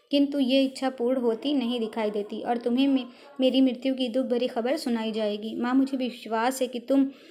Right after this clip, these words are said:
ये समझकर धैर्य धारण करोगी कि तुम्हारा पुत्र माताओं की माता, भारत माता की सेवा में अपने जीवन को बलिवेदी की भेंट कर गया और उसने तुम्हारी को कलंकित ना की। अपनी प्रतिज्ञा पर दृढ़ रहा। जब स्वाधीन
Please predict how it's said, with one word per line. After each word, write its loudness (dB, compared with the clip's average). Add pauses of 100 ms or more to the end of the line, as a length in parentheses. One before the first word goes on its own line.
(240)
ये 2
समझकर -4
धैर्य -4
धारण -2
करोगी -2
कि -2
तुम्हारा -2
पुत्र -2
माताओं -2
की 0
माता, 0
भारत -4
माता -6
की -8
सेवा -2
में -2
अपने -4
जीवन -6
को -4
बलिवेदी -4
की -6
भेंट 0
कर -4 (480)
गया 2 (280)
और -4
उसने -4
तुम्हारी -2
को 2
कलंकित -2
ना -4
की। -12 (200)
अपनी 2
प्रतिज्ञा -2
पर -2
दृढ़ -2
रहा। -8 (420)
जब 0
स्वाधीन 0